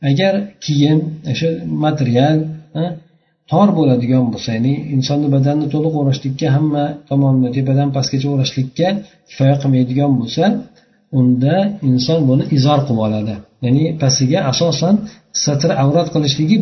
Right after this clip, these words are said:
kerak bo'lgan, muhim bo'lgan joyga, ya'ni kindigidan tizzasigacha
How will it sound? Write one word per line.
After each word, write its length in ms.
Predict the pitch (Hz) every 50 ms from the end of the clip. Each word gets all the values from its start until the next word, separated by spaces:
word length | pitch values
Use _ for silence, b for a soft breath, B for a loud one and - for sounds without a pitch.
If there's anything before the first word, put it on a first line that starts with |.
| 160 156
kerak 340 | 135 - 147 151 190 208 208
bo'lgan, 340 | 156 151 143 139 143 139 131 123
muhim 300 | 123 127 123 156 220 226
bo'lgan 300 | 185 151 143 139 156 160 156
joyga, 360 | 135 127 120 117 117 117 123
ya'ni 240 | 117 117 131 165 208 - - B B B B B B _ _ _ _ _ _ _ -
kindigidan 540 | 151 151 147 131 127 123 127 123 135 156 175
tizzasigacha 840 | 160 - 139 131 131 131 123 - 127 117 113 113 104 - - 160